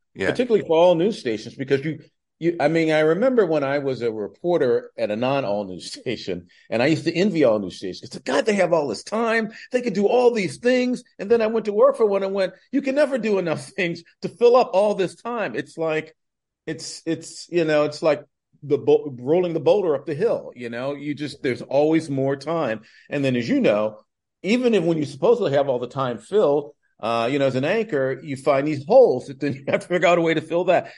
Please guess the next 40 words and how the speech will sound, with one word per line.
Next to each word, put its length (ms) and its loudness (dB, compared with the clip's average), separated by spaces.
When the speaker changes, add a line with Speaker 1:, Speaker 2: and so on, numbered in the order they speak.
Speaker 2:
And 120 -8
so, 480 4
yeah, 200 4
crime 420 0
is 60 -2
just 200 -6
an 140 -8
easy, 640 -2
easy 300 -2
thing 240 -4
to 80 -10
do, 320 2
but 440 0
I 100 -2
do 180 -4
believe 280 -2
it's 100 -8
corrosive. 540 -4
I 60 0
think 240 -6
it 60 -20
makes 220 -2
people 240 -6
more 180 -4
fearful 640 -4
of 80 -6
the 60 -4
world 320 -2
they 100 -2
live 260 -4
in 220 -6
unnecessarily. 1040 -6
And 400 2
it 80 -4
doesn't 300 2
get, 120 -2
it's, 280 0
it's 240 -6
like, 360 -2
uh, 180 4